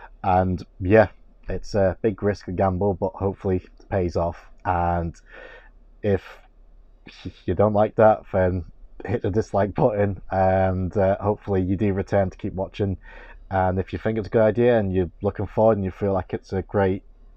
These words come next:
opportunity for me to expand the channel to something bigger, then hopefully you subscribe, you like if you haven't already, and comment and give me your opinions.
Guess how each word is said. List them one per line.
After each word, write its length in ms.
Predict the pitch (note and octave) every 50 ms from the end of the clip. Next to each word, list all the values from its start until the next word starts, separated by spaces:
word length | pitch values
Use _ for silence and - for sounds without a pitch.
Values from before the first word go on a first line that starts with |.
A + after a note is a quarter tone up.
| - -
opportunity 480 | - - - - - G#2 G2+ F#2+ G#2+ G#2
for 160 | - - G2+
me 240 | F#2+ G2+ G#2 G#2+ F#2+
to 420 | - - G#2 G2 F#2+ F#2+ F2+ E2+ - - - - - - - - - - -
expand 480 | - G2 - - - - G#2 G2 G#2 G#2
the 60 | G#2
channel 360 | - - A2+ G2+ G#2 G#2 G#2
to 100 | F#2+ -
something 460 | - - - - - - G2 G2+ F#2 E2 -
bigger, 300 | A2 G#2 F#2+ B2 C3+ - - - - - - - -
then 240 | G#2 F#2+ F#2+ F#2
hopefully 640 | D#2+ F2+ A2 A2 G2+ - - G2+ G2+ G2+ G2 F#2+ F2+ - _ - - - - - - - - _
you 60 | - F#2+
subscribe, 640 | - - F#2+ - - - G#2 G2 G2+ G2+ G2+ -
you 80 | - F#2+
like 300 | F#2 F#2+ G2 G#2 - -
if 140 | F2+ - -
you 60 | G#2
haven't 200 | F#2+ F2+ G2+ -
already, 480 | - F#2 F#2 F#2 G2+ F#2+ F2+ F#2 F#2 F#2
and 200 | F2+ F2 F2 -
comment 500 | - G#2 G2 F#2+ F#2+ F#2 - - - - -
and 300 | G#2 G2 F#2+ F2+ F2+ E2+
give 100 | G#2 F2
me 120 | F#2 G2 G2
your 140 | G2 F#2+
opinions. 600 | F2 - A#2 A2 G#2+ G2 F2+ E2+ D#2 D#2 - -